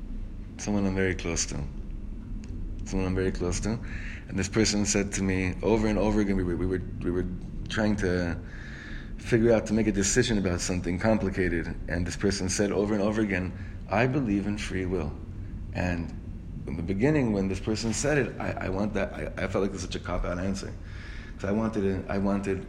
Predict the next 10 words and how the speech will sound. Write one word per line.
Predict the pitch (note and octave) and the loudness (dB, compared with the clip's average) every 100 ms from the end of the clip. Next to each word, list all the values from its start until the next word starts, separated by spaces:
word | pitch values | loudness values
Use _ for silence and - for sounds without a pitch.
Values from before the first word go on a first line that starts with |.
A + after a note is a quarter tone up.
| - | -8
the | F#2 | -8
person | F#2 G#2 G2+ | -2 0 0
to | F2+ | -2
say | - F#2+ F#2 | -2 0 0
what | E2 G2 C3 D3 D3 | -2 4 8 8 8
the | A#2 | 0
free | - B2+ | 4 4
will | A#2+ A#2 | 6 6
should | A2 - G#2+ F#2+ | 4 2 2 2
be. | A2+ | 0